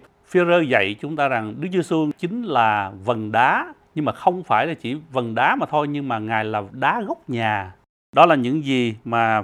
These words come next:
Phaolô cũng đề cập đến trong thơ Roma chương thứ chín. Thi Thiên,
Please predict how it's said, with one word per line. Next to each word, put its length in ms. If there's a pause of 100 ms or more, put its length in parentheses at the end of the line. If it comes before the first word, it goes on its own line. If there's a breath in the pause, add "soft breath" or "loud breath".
(120)
Phaolô 340
cũng 220
đề 160
cập 220
đến 280
trong 440
thơ 180
Roma 460 (180)
chương 260
thứ 140
chín. 300 (300 soft breath)
Thi 120
Thiên, 300